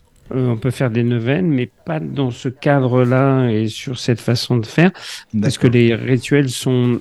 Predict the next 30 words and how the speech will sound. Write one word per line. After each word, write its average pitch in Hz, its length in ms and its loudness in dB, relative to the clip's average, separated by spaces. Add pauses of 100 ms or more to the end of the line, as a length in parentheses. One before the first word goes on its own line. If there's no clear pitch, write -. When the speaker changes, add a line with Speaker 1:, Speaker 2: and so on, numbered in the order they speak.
Speaker 1:
adaptés 123 540 -2
avec 113 200 -2
des 113 140 -2
jours 131 320 0
particuliers, 131 960 0
Speaker 2:
Ouais, 120 160 4
oui, 110 160 2
Speaker 1:
des 104 60 0
Speaker 2:
voilà, 92 240 -4
oui. 87 40 -4 (120)
Speaker 1:
séquences 143 420 4
Speaker 2:
Euh, - 60 -10
Speaker 1:
particulières 127 840 -2
de 117 120 -2
certains 107 280 -4
Speaker 2:
oui. 120 60 4
Speaker 1:
jours. 151 340 -4 (460)
Donc, 123 400 -2
euh, 117 840 -2 (240)
la 120 120 4
neuvaine 135 320 6
ne 139 80 4
s'y 131 200 -2
adapte 131 360 -4
pas, 120 200 -10
en 117 100 -10
fin 120 140 -6
de 110 100 -4
compte. 110 120 2
Speaker 2:
D'accord. 104 400 0